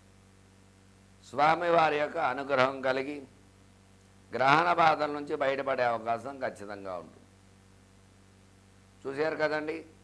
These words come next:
చెప్పినట్టుగానే గ్రహణం రోజున ఎవరు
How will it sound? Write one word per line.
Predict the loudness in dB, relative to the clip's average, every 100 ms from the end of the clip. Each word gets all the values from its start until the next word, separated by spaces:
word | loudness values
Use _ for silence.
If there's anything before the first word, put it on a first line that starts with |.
| _ -10
చెప్పినట్టుగానే | -6 -4 -4 0 0 0 -2 -10 -16 -20 -20 -20 _ _ -4
గ్రహణం | 2 2 0 -2 -2
రోజున | -2 -4 -6 -6
ఎవరు | -4 -4